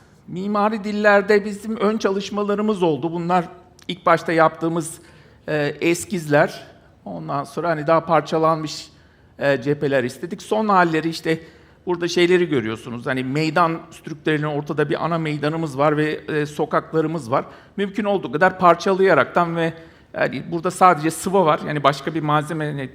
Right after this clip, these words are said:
toki üstlendi bu şeyi. Şartnamelerine göre de uygun yapıldı.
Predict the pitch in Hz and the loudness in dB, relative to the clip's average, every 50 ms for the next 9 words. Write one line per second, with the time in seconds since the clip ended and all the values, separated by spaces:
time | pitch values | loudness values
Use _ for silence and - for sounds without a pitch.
0 | - - 175 170 - 175 151 127 120 - - - 139 123 120 123 123 120 127 131 | -6 -6 -6 -6 -4 -6 -6 -6 -8 -10 -6 -4 -2 -2 -2 -4 -6 -8 -6 -6
1 | 135 123 - - - - - 135 147 180 175 - - 160 147 151 - - 160 160 | -6 -6 -8 -10 -14 -6 -4 -2 -2 -2 -2 -2 2 2 2 2 2 0 0 0
2 | 160 160 156 160 165 160 160 165 160 147 147 147 151 151 160 - 160 160 165 185 | 0 0 0 0 0 0 -2 -4 -4 -4 -4 -2 -4 -4 -4 -6 -6 -4 -4 -4
3 | 175 165 147 - - - 107 104 - 208 208 | -2 -2 -4 -4 -4 -8 -8 -6 -2 -2 -2